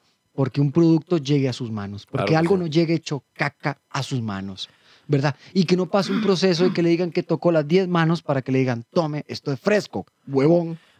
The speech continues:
Speaker 2: Diga-, digamos que hay, hay una, hay una cosa que, que en Costa Rica se da,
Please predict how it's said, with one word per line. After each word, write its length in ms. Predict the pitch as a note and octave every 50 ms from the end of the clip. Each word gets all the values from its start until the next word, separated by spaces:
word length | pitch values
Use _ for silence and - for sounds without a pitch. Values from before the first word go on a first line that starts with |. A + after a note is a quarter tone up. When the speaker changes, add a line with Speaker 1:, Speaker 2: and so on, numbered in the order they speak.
| _
Speaker 2:
Diga-, 260 | - A2+ A2+ C3+ - -
digamos 360 | C3 A2+ A2+ A2+ C3 D3+ -
que 80 | - E3
hay, 140 | D#3+ E3 -
hay 180 | C3+ C3 C#3 D3
una, 420 | D3 D3 C#3+ C3+ A#2 F2 D#2+ D#2+ E2 F#2 - - _ _ -
hay 120 | G#2+ A2
una 160 | B2+ C3+ C3
cosa 360 | - - C3+ C3+ B2 - C#3
que, 520 | C3+ - - A#2 G2+ F#2 F2 E2 E2 D#2+ -
que 80 | - G#2
en 60 | G2
Costa 240 | - G#2 F#2+ - F#2+
Rica 240 | F2 F2+ F2+ - A#2
se 120 | G2+ G#2
da, 640 | F#2+ F#2 F#2 F#2+ G#2 A2 G#2+ G2+ F2 D#2 C#2+ C2+ -